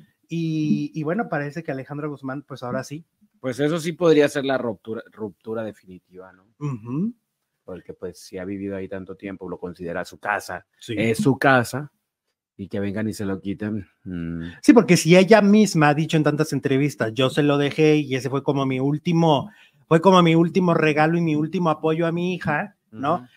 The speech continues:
Speaker 1: A partir de ahí que se rasque con sus propias uñas, pero vas y se lo quitas, pues
Speaker 2: Claro.
Speaker 1: entonces, ¿qué pasó?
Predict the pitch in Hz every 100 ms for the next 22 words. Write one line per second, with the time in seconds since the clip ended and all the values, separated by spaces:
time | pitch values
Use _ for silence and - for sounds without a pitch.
0 | - 139 143 156 165 165 170 151 127 127
1 | 135 - 151 139 123 - 147 160 156 180
2 | 151 - 123 127 139 165 170 151 143 196
3 | 180 156 185 - _ _ _ _ - 113
4 | 131 139 - - 113 - 254 262 175 -